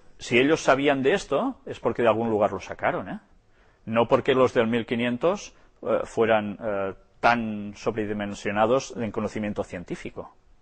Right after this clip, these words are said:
que, por cierto, sí que tenían, ¿eh? Pero hasta este punto. Y aquí, pisadas humanas petrificadas halladas en Laetoli, Tanzania.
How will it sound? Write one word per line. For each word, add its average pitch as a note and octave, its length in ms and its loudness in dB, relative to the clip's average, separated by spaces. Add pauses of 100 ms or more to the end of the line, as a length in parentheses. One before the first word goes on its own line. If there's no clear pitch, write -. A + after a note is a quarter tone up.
(560)
que, G2+ 100 -2
por - 300 -4
cierto, - 260 -4
sí - 160 -6
que F#2 140 -6
tenían, A2 460 -8
¿eh? B3 60 -12 (520)
Pero F#2 480 -4 (200)
hasta - 220 -12
este G2+ 220 -6
punto. C#3+ 340 -8 (1700)
Y B2+ 100 6
aquí, G3+ 340 6 (840)
pisadas G#3 500 6
humanas F3+ 540 4
petrificadas D#3+ 960 6
halladas D#3 400 6
en C3+ 180 2
Laetoli, D3 760 6
Tanzania. G#2 720 2